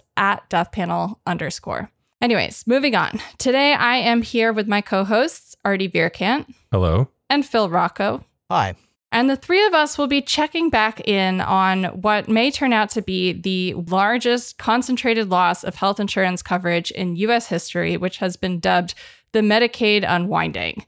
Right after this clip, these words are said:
Speaker 1: So this unwinding that we've been covering since earlier in the year, um, is the ongoing rolling mass disenrollment of people from state social safety net health insurance programs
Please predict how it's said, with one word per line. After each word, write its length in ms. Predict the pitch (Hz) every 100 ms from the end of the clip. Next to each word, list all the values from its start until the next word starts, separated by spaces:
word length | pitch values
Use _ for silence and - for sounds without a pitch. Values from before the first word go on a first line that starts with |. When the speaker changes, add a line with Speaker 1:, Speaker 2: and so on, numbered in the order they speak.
| - _ -
Speaker 1:
So 340 | 269 269 262
this 340 | 247 262 - -
unwinding 680 | 247 247 277 320 302 285 262
that 120 | 226
we've 160 | 208 214
been 180 | 196
covering 680 | 185 240 214 220 208 196 190
since 600 | - 175 165 165 - - -
earlier 360 | 190 190 175 170
in 120 | 170
the 80 | 175
year, 500 | 233 262 240 220 -
um, 300 | 185 185 185
is 160 | 196
the 180 | 196 208
ongoing 720 | - 254 262 214 196 196 190
rolling 640 | 180 208 226 220 202 196 214
mass 360 | 240 185 220 -
disenrollment 800 | 202 208 175 180 180 175 156
of 120 | 180 -
people 340 | 185 - 175
from 240 | - 180
state 320 | 170 - 185 -
social 300 | 175 - 175
safety 360 | 190 175 190
net 180 | 180 -
health 260 | - 190 190
insurance 440 | 180 180 175 175
programs 680 | - 233 233 220 202 202